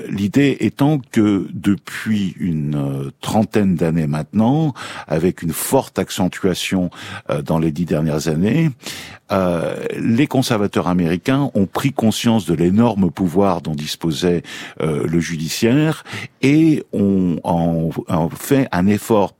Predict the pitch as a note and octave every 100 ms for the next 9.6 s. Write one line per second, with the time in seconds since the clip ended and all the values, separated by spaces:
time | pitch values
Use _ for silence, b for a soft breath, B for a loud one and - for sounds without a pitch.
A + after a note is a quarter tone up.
0 | _ - D#3+ - - - A#2 - G#2 G2+
1 | G2+ G2 G2 F#2 F2+ D2 B B B -
2 | D#2+ D#2 D2+ D2+ D2+ - - F2+ D#2+ -
3 | G2+ G2 G#2+ F#2+ B2+ D#3 - - B2+ B
4 | B B E2 G2 - E3+ D#3 - - -
5 | A#2+ G#2+ - E2+ D2 E2 - - - D#2+
6 | E2+ D2+ D#2 - C#3 - - B B A#2
7 | B2 A2 - G#2 - E2 D#2+ F#2 D2 D#2
8 | D2 G#2 E3 D3+ - G2+ F2+ F2 E2+ F2
9 | F2 E2 G#2 G2 E2+